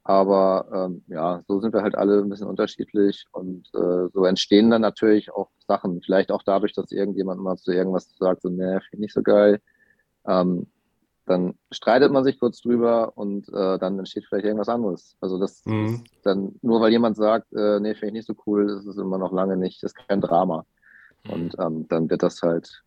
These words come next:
Speaker 1: irgendwie umgemodelt und dann passiert irgendwas anderes und entsteht irgendwas anderes draus.
Speaker 3: Aber das gehört ja meistens ja auch zu dem Prozess ein bisschen dazu, ne? Dass es so leichte Reibungen gibt bei dem Ganzen und manchmal vielleicht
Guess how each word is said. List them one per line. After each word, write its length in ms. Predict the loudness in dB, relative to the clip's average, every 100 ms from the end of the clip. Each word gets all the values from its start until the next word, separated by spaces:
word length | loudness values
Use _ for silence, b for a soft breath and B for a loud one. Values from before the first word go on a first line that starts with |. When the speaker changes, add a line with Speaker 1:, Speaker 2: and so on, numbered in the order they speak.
| _
Speaker 1:
irgendwie 340 | 2 4 6 4
umgemodelt 680 | 4 4 6 6 6 2 0
und 120 | -6
dann 100 | -8
passiert 300 | -10 -12 -4
irgendwas 260 | -4 -4 -6
anderes 280 | -8 -10
und 280 | -10 -12 -10
entsteht 260 | -12 -8 -6
irgendwas 220 | -6 -8
anderes 280 | -10 -12 -14
draus. 200 | -14 -14 _ _ _ _ _ _ -16
Speaker 3:
Aber 120 | -12
das 180 | -12 -6
gehört 220 | -4 -2
ja 100 | -4
meistens 400 | -4 -8 -10 -10
ja 160 | -10
auch 60 | -10
zu 140 | -10 -8
dem 180 | -8
Prozess 460 | -8 -12 -14 -14 -12
ein 80 | -12
bisschen 260 | -10 -10
dazu, 400 | -10 -10 -10 -8
ne? 220 | -8 -10 -10
Dass 200 | -14 -16
es 140 | -16
so 180 | -12 -12
leichte 420 | -10 -12 -14 -12
Reibungen 500 | -10 -10 -8 -8 -8
gibt 260 | -10 -14 -16
bei 140 | -12
dem 180 | -10 -8
Ganzen 720 | -10 -12 -12 -10 -8 -6 -8
und 240 | -10 -12
manchmal 440 | -10 -12 -10 -10 -10
vielleicht 640 | -10 -8 -8 -10 -16 -20